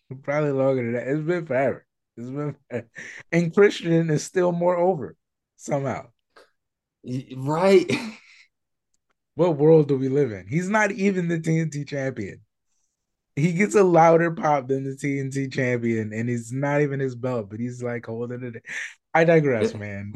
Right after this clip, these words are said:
Speaker 1: I digress,
Speaker 2: it's,
Speaker 1: 'cause this
Speaker 2: it's
Speaker 1: is
Speaker 2: that
Speaker 1: just gonna be a
Speaker 2: charisma.
Speaker 1: wormhole of things, and it's gonna
Speaker 2: It's
Speaker 1: sound
Speaker 2: that,
Speaker 1: like I
Speaker 2: it's Captain Charisma, man.
Speaker 1: It's gonna sound like I don't like Jack Perry, but, and I, and I do.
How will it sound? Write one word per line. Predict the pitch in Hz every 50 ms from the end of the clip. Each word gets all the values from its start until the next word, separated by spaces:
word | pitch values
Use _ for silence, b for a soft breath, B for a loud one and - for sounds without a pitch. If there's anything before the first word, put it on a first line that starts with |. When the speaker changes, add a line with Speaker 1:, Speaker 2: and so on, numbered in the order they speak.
| 131 120
Speaker 1:
I | 143 151
digress, | 156 147 139 131 131 120 117 110
Speaker 2:
it's, | -
Speaker 1:
'cause | - 117 131 139
this | 165 170
Speaker 2:
it's | 117 120
Speaker 1:
is | - -
Speaker 2:
that | 131
Speaker 1:
just | 131 123 -
gonna | - 151 127
be | 120 113 120
a | 143 143
Speaker 2:
charisma. | 139 135 139 143 143 151 151 151 156 156 -
Speaker 1:
wormhole | 143 139 139 135 135 131 131
of | 120 123
things, | - 123 123 123 120 120 120 110
and | 117 113 117
it's | 120 117 -
gonna | - 123 117
Speaker 2:
It's | 113
Speaker 1:
sound | 120 127 123 123 120
Speaker 2:
that, |
Speaker 1:
like | 120 120 -
I | 113 110 107 110 - _ -
Speaker 2:
it's | 120 120 117 -
Captain | - - 143 135 139 139 139 - 135 131
Charisma, | 127 - 131 120 120 120 139 151 156 131 101 92 90 85 87
man. | 90 95 98 104 117 123 139 170 165
Speaker 1:
It's | - 120 120 120
gonna | 123 135 131 127
sound | - 160 139 131 127
like | 127 120 120 110 -
I | 107 113
don't | 113 113 110 110
like | 110 107 107 101 98
Jack | 101 107 101 98 95 -
Perry, | - 107 98 92 87 82 - _ -
but, | 117 120 135 131 127 110 - _ _ _ _ _ _ -
and | - 113 117
I, | 120 113 110
and | 107 - - 104
I | 107 107
do. | 104 98 107 101 87 87